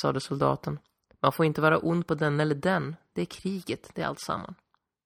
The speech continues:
Ännu några steg närmade han sig huvudgärden och betraktade den döde.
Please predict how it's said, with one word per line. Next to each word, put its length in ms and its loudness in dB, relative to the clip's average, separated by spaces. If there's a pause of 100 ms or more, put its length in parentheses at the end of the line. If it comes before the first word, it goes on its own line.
(880)
Ännu 220 6
några 280 2
steg 360 0
närmade 340 2
han 120 0
sig 140 -2
huvudgärden 800 -2
och 120 -6
betraktade 540 -4
den 180 0
döde. 360 -4